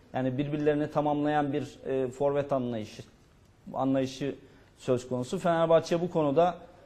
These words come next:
e, hak ettiği bir galiba-, galibiyet aldı. Tabii istatistiklere bakıldığı zaman Fenerbahçe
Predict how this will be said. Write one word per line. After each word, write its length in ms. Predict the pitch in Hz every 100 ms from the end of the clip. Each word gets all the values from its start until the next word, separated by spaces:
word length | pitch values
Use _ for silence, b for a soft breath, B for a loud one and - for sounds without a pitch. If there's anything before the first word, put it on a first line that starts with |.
| - -
e, 280 | 131 131 131
hak 200 | 170 175
ettiği 300 | 175 - 165
bir 100 | 156
galiba-, 440 | 160 160 170 180 - 139
galibiyet 480 | 147 156 175 190
aldı. 340 | 180 165 190 202 B B B B
Tabii 160 | 165 170
istatistiklere 640 | 180 196 185 - - 202
bakıldığı 380 | 202 202 196 202
zaman 220 | 196 190
Fenerbahçe 800 | 185 180 185 185 180 180 196 185